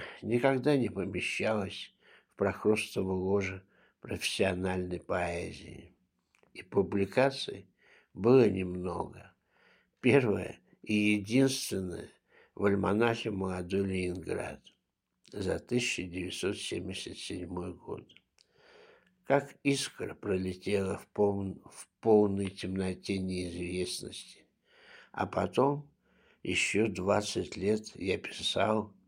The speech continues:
в сто. Возраст поэта определяется не календарными датами, а его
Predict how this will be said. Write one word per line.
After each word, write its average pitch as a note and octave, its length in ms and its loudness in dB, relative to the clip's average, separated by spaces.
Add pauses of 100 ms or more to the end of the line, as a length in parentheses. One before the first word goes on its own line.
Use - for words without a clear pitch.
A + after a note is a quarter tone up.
(460)
в - 80 -12
сто. - 580 -2 (1160)
Возраст B2 600 4
поэта - 640 -2 (140)
определяется G2 1000 0
не G2 200 -4
календарными F#2+ 960 0
датами, F2+ 720 -4 (420)
а G2+ 140 -2
его B2+ 360 4